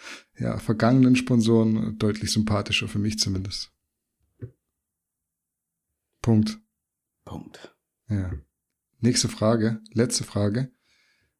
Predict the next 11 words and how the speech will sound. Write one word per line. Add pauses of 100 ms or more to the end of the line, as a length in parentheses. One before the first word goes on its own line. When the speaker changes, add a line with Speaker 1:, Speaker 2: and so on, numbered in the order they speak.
(120)
Speaker 1:
Macht
die
mögliche
Legalisierung
von
Cannabis
den
Verkauf
von
C-B-D-Produkten (180)
obsolet?